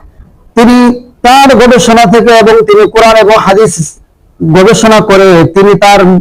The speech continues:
তার মতো করে তিনি উত্তর দিলেন। বললেন, "ইয়া রাসূলুল্লাহ সাল্লাল্লাহু আলাইহি ওয়াসাল্লাম, আমার মনে হয় কোরআনের মধ্যে সবচেয়ে শ্রেষ্ঠ আয়াত হলো আয়াতুল কুরসি।"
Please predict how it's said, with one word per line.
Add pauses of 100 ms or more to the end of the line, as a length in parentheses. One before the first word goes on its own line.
(160)
তার
মতো
করে
তিনি
উত্তর
দিলেন। (480)
বললেন,
"ইয়া
রাসূলুল্লাহ
সাল্লাল্লাহু (120)
আলাইহি
ওয়াসাল্লাম, (720)
আমার
মনে
হয়
কোরআনের
মধ্যে
সবচেয়ে
শ্রেষ্ঠ
আয়াত
হলো
আয়াতুল
কুরসি।"